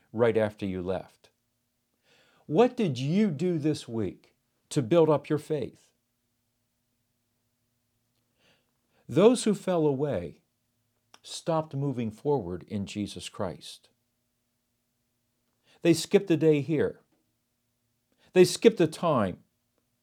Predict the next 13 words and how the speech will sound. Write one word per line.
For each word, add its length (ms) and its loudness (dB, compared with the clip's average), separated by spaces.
with 160 -2
the 80 2
body 320 0
of 120 -2
Christ 460 -2
there. 400 2
They 200 6
prayed 460 -2
less. 720 -4
They 140 6
were 140 6
so 340 6
busy, 560 0